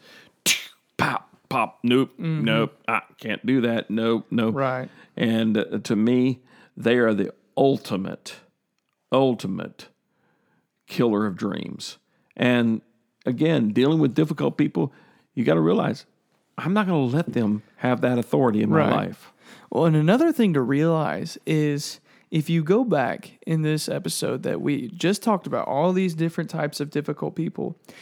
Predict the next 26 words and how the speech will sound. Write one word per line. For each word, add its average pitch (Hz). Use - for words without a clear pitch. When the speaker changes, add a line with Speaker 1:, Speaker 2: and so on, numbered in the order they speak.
Speaker 2:
that 147
they 165
are 156
extremes 180
of 151
good 147
things. -
Speaker 1:
E-, 127
exactly. 113
Speaker 2:
They 160
are 147
extremes 190
of 147
Speaker 1:
Exactly. 120
Speaker 2:
things 196
that 165
a 156
good 165
leader 156
will 156
have. 147
You 170
have 180
your 170
demanding 156
dictators. -